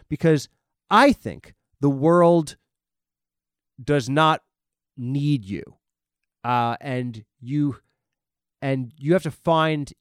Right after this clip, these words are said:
where in the world that you can connect with others in the world. There is ultimately enough room for everyone,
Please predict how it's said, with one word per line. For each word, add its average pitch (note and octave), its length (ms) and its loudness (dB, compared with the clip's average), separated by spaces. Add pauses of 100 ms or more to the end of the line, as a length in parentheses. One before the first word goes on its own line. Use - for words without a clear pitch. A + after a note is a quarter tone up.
(300)
where D#3 420 4
in C#3+ 140 -2
the C#3 80 4
world B2+ 380 4
that B2+ 260 -4
you C3 220 -2
can C3+ 160 -10
connect C3 480 -6
with A2+ 340 -8 (240)
others B2 380 2
in A2+ 60 -6
the G#2+ 80 -4
world. G2 340 -8 (260)
There E3 280 4
is A#3 460 0 (720)
ultimately G#3+ 760 0 (160)
enough D#3 400 0 (120)
room C#3+ 380 2
for C3 300 -2
everyone, F#3 580 0